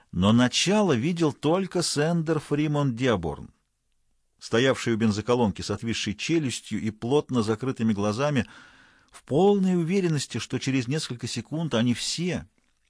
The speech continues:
не говоря уже об окрестных фермерах, в основном амишей и нескольких неамишей, превратятся в радиоактивную пыль на ветру.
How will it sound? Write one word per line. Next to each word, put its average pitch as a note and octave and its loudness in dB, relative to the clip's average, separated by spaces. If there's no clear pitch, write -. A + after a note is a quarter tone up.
не E2 -2
говоря G#2 4
уже G#2 2
об G2+ 2
окрестных A2+ -2
фермерах, B2 -2
в G2+ -8
основном G#2 0
амишей G#2+ 0
и G2 -2
нескольких G2 -2
неамишей, A2 0
превратятся B2+ 0
в G#2+ -2
радиоактивную B2+ 0
пыль F3+ -4
на C#3+ -2
ветру. F#2 -8